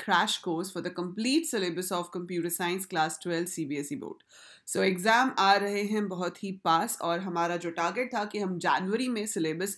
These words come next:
एक बार पूरी तरह से खत्म कर लेंगे and then फेब में हम करेंगे सैंपल पेपर्स, राइट? मॉक टेस्ट पेपर्स, ताकि आपकी जो प्रैक्टिस है वो बहुत ही अच्छे से हो जाए। और उसके बाद बीस फेब के बाद मैं आपको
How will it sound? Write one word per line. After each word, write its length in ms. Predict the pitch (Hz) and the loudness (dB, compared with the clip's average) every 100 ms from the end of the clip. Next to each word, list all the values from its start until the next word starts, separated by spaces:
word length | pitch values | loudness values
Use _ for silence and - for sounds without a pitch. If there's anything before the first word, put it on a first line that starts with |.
| - | -4
एक 180 | 160 | -4
बार 220 | 185 190 190 | -2 -4 -2
पूरी 220 | 175 190 | -2 0
तरह 220 | 190 180 | -2 -4
से 120 | 175 175 | -4 -6
खत्म 300 | 175 170 170 | -4 -4 -2
कर 140 | 170 | 0
लेंगे 340 | 160 165 175 - - - - 226 | 2 0 -2 -6 -18 -20 -2 0
and 160 | 247 | 4
then 180 | 311 320 320 | 4 4 4
फेब 240 | 202 190 | 2 2
में 120 | 220 | 0
हम 200 | 214 208 | 0 -2
करेंगे 420 | 196 190 185 196 | -2 -2 0 0
सैंपल 460 | 214 147 143 165 170 165 | 0 0 0 0 -4 -2
पेपर्स, 500 | 147 151 92 101 - | -6 -6 -8 -8 -4
राइट? 280 | 131 214 214 - - - | 0 -2 -4 -16 -20 -6
मॉक 280 | 180 180 - | 0 0 0
टेस्ट 240 | 180 170 - | -2 -2 0
पेपर्स, 420 | 170 165 233 254 - _ _ - | 0 2 0 -2 -8 _ _ 0
ताकि 280 | 175 196 254 233 | 0 2 4 4
आपकी 260 | 233 254 | 4 -2
जो 140 | 220 226 | -4 -4
प्रैक्टिस 480 | 190 175 180 240 233 | 2 2 2 -2 -2
है 60 | |
वो 100 | 208 | -4
बहुत 320 | 180 170 185 | -4 -4 -2
ही 80 | 233 | 2
अच्छे 280 | 220 - 202 | 0 2 0
से 100 | 196 | 0
हो 160 | 180 170 | -2 -2
जाए। 260 | 165 202 - - _ - | -2 -2 -6 -20 _ 2
और 200 | 226 262 | 4 6
उसके 220 | 277 285 247 | 2 -2 2
बाद 240 | 233 240 202 | 2 2 0
बीस 280 | 233 277 - | -4 -4 -2
फेब 180 | 240 220 | -4 -2
के 80 | 240 | 0
बाद 260 | 214 214 | 2 2
मैं 100 | 208 | 2
आपको 360 | 190 190 214 208 | 0 0 2 0